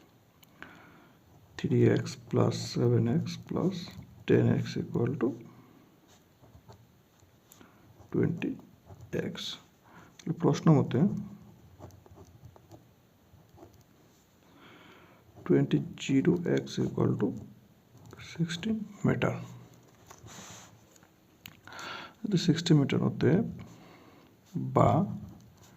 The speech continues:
x equal to sixteen by twenty, অতএব x equal to three মিটার। তাহলে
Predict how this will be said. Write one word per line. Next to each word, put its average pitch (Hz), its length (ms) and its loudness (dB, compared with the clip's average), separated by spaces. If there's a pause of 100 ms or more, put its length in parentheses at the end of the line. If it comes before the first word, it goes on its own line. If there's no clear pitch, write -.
(640)
x - 20 -4 (180)
equal 113 340 4
to 165 60 6 (200)
sixteen 123 480 -2
by - 120 4 (240)
twenty, - 560 -4 (1080)
অতএব 151 400 2 (1900)
x - 20 -6 (180)
equal 117 260 2 (100)
to - 80 0 (260)
three 156 280 6 (1800)
মিটার। 170 340 6 (1120)
তাহলে 139 280 6